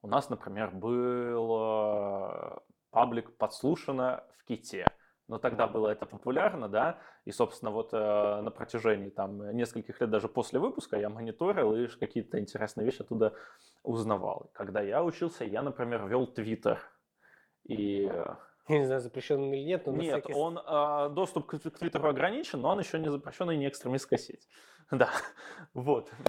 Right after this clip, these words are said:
Speaker 1: Но если что, плашечку мы поставим.
Speaker 2: Да, да.
Speaker 1: А, да.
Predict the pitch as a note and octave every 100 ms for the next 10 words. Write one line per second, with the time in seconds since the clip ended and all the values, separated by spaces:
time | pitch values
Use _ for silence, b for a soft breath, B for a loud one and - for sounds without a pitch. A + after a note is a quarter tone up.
0 | B2 - C#3 D#3 D#3 C#3+ - F3 C#3 C#3
1 | - A2+ A#2+ A#2+ F3+ D#3 - - C#3+ C#3+
2 | C#3 C3+ - B2+ B2+ C3+ A2 -